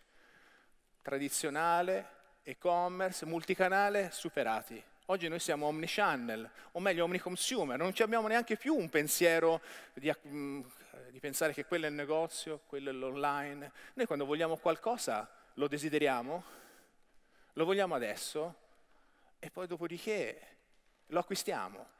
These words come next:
Ed è quello che noi facciamo ogni giorno, magari quando la nostra esperienza si sviluppa, eh, andando per esempio su un Amazon, dove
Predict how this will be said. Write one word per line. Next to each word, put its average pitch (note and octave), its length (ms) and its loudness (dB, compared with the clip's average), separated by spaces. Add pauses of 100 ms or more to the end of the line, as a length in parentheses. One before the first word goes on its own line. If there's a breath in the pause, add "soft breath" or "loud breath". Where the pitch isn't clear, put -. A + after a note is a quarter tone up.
(140 loud breath)
Ed E3+ 140 0
è G#3 140 2
quello C4+ 280 4
che A3+ 160 2
noi A#3+ 180 2
facciamo A#3 680 0
ogni G#3+ 260 -2
giorno, A#3+ 420 0
magari F#3 360 0
quando D#3 480 0
la B2 100 -4
nostra C#3 240 -4
esperienza F3 540 -4
si C#3 120 -8
sviluppa, C3+ 640 -4 (580 soft breath)
eh, D#3+ 340 -14 (100)
andando C3+ 320 -6
per - 80 -12
esempio C#3+ 240 -14
su - 120 -16
un E3 60 -4
Amazon, C3 420 -6 (420)
dove C#3+ 500 -14